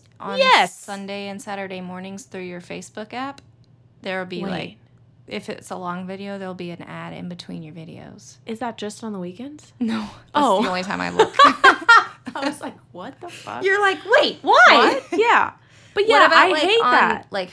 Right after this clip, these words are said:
Speaker 1: Hulu? Is that
Speaker 2: Yeah.
Speaker 1: something you could be
Speaker 2: Yes.
Speaker 1: on? Ooh.
Speaker 2: But no, wait. Going back to the Facebook ads,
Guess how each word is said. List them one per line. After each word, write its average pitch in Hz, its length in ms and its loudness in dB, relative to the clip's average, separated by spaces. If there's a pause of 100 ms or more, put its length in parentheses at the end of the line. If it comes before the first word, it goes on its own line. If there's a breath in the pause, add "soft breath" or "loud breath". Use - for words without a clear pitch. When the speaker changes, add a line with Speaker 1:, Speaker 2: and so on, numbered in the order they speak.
Speaker 1:
Hulu? 247 580 -12
Is 208 120 -16
that 196 260 -6
Speaker 2:
Yeah. 170 140 -4
Speaker 1:
something 247 260 -10
you 247 80 -14
could 254 240 -18
be 285 100 -14
Speaker 2:
Yes. 302 640 -8
Speaker 1:
on? 208 80 -14 (160)
Ooh. - 180 -14 (260)
Speaker 2:
But 277 200 4
no, 233 220 -2
wait. 160 320 -4 (160)
Going 285 220 0
back 311 180 -2
to - 60 -16
the 262 100 -4
Facebook 226 480 -6
ads, 165 420 -4